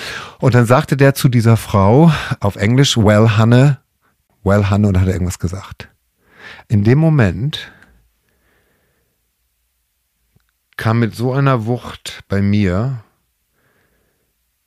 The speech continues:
ich weiß nicht, ob du so ein Gefühl kennst, wo du von Kopf bis Fuß gelähmt bist. Du kannst dich nicht bewegen.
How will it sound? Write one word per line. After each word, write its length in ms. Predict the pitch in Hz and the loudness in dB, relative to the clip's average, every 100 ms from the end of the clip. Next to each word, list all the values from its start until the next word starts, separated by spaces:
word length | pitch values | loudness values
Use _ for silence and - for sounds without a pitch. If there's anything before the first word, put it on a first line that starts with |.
| _ - | _ -12
ich 100 | 101 | -6
weiß 180 | 113 120 | -4 -4
nicht, 80 | |
ob 80 | 104 | -10
du 40 | - | -6
so 100 | 107 | -4
ein 80 | |
Gefühl 340 | 104 101 127 127 | -4 -6 -6 -6
kennst, 520 | - 92 104 - - | -4 -4 -6 -10 -8
wo 80 | 104 | -6
du 80 | 104 | -6
von 320 | - 101 104 _ _ _ _ _ _ _ _ _ _ _ - | -6 -10 -10 _ _ _ _ _ _ _ _ _ _ _ -8
Kopf 240 | - - | -8 -8
bis 120 | 113 | -12
Fuß 240 | - 113 - | -10 -12 -8
gelähmt 500 | 104 98 95 98 - | -6 -4 -4 -8 -12
bist. 440 | 95 - - - _ _ _ _ _ | -12 -14 -20 -20 _ _ _ _ _
Du 80 | - | -14
kannst 220 | 113 120 | -10 -8
dich 120 | 113 139 | -10 -10
nicht 180 | - | -12
bewegen. 500 | - 123 110 113 143 | -12 -10 -8 -8 -12